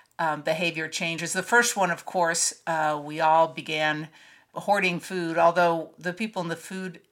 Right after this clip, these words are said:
industry like to call it the initial pantry filling,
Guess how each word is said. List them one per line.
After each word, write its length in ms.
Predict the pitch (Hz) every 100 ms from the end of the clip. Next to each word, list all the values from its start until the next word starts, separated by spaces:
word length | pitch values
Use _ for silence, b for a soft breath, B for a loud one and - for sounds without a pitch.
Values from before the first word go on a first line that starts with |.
| -
industry 440 | 165 165 160 - 170
like 220 | 165 160
to 80 | 175
call 240 | 180 170
it 160 | 156 151
the 140 | 165
initial 380 | 160 170 - 156
pantry 500 | - 175 170 - 156
filling, 560 | - 165 151 147 156